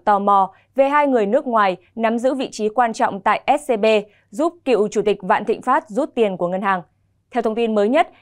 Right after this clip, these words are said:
hiện cả hai người này đã cao chạy xa bay và đang bị truy nã.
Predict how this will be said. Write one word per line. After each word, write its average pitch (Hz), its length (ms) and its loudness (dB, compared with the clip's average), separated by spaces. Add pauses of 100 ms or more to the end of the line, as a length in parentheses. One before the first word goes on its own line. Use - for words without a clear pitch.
hiện 240 280 0
cả 208 120 2
hai 240 140 0
người 220 160 0
này 196 240 0
đã 196 200 0
cao 220 240 2
chạy 208 220 -2
xa 202 160 -2
bay 196 220 0 (200)
và 190 160 0
đang 208 200 0
bị 202 180 2
truy 214 160 -2
nã. 202 260 0